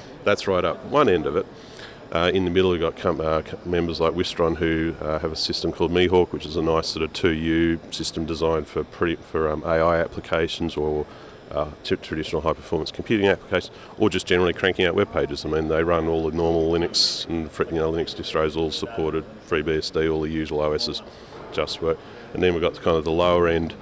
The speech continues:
price point wise more so than performance, with the, these systems from Raptor who are designed, you can stick them under your desk. We've even had people,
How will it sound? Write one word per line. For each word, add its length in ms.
price 220
point 220
wise 280
more 160
so 200
than 80
performance, 500
with 100
the, 120
these 220
systems 420
from 160
Raptor 360
who 160
are 60
designed, 440
you 60
can 100
stick 220
them 100
under 160
your 120
desk. 380
We've 160
even 220
had 260
people, 400